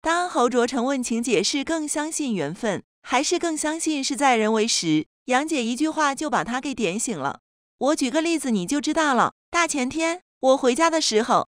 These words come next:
推开门就是你，这就是可能给的一个缘分。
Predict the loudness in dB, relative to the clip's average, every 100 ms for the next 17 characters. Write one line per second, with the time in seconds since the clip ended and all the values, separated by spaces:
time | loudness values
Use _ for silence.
0 | -6 -2 2 2 2 2 4 4 4 2
1 | 2 0 -4 _ -2 0 2 0 0 0
2 | 0 0 2 2 2 0 2 2 0 -2
3 | -2